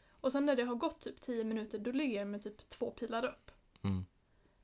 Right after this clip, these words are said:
Speaker 1: Så t-, då har jag hört typ att man ska ta t-, typ så här nedvarv.
Speaker 2: Ah,
Speaker 1: För jag
Speaker 2: man
Speaker 1: kör
Speaker 2: saktar
Speaker 1: aldrig
Speaker 2: ner.
Speaker 1: ned-, ja, jag kör aldrig nedvarvning. Jag kör ju liksom min löprunda och sen går jag in. Så, <laughs> nej men alltså, fattar du?
Speaker 2: Mm.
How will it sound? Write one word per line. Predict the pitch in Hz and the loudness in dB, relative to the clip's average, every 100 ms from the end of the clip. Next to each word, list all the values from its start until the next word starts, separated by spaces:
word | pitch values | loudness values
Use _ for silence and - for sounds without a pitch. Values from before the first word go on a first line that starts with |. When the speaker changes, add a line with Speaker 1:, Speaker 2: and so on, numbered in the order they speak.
| _ | _
Speaker 1:
Så | - 233 | -6 -6
t-, | - | -2
då | 240 302 | 2 6
har | 311 | 8
jag | 240 | 6
hört | 254 254 247 | 4 2 2
typ | 233 | 2
att | - | 2
man | 233 | 0
ska | - 233 | 2 2
ta | 254 233 | 2 0
t-, | - - - | -2 -18 -8
typ | - - | -6 -4
så | - | -4
här | 220 | 0
nedvarv. | 233 254 277 269 - - 269 - - _ _ _ - | 4 6 6 4 0 -2 -6 -12 -14 _ _ _ -6
Speaker 2:
Ah, | 90 92 95 92 | 2 4 6 6
Speaker 1:
För | 87 | 6
jag | - 285 | 10 8
Speaker 2:
man | |
Speaker 1:
kör | 262 247 | 8 2
Speaker 2:
saktar | 254 | 4
Speaker 1:
aldrig | 277 - 202 | 4 4 4
Speaker 2:
ner. | 233 247 | 4 2
Speaker 1:
ned-, | 247 | 2
ja, | 247 247 | 4 6
jag | 262 | 6
kör | - - | 4 0
aldrig | 254 247 | 2 2
nedvarvning. | 233 240 247 220 - - - - - | 0 2 0 0 -6 -10 -14 -20 0
Jag | 262 254 | 6 6
kör | 320 | 8
ju | 240 | 8
liksom | 254 233 | 6 2
min | 226 233 | 4 6
löprunda | 247 254 214 | 4 4 2
och | 226 | 2
sen | 254 233 | -2 -2
går | 214 | -2
jag | 214 | -2
in. | 226 - - - - - - - | -4 -8 -20 -20 -20 -20 -20 -10
Så, | - 254 254 - - | 0 0 0 -4 6
<laughs> | |
nej | 262 | 8
men | 254 | 10
alltså, | 254 240 226 | 8 4 0
fattar | 247 220 | -2 2
du? | 190 | 4
Speaker 2:
Mm. | 185 | 4